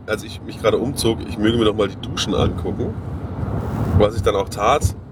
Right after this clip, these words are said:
Also es lässt sich wirklich nicht so leicht beschreiben, welche, also diese weiße Duschwanne war noch, als man konnte erahnen, dass es mal weiß war.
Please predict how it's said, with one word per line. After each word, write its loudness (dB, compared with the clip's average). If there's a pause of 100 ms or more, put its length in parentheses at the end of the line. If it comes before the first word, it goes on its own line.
(420)
Also 6 (120)
es -8
lässt 0
sich -6
wirklich -6
nicht 2
so -2
leicht 4
beschreiben, 0 (300)
welche, 0 (100)
also -2
diese 2
weiße 0 (240)
Duschwanne 2 (1040)
war 2
noch, -2 (220)
als -2 (680)
man 2
konnte 2
erahnen, -2
dass -8
es -6
mal 2
weiß 0
war. -2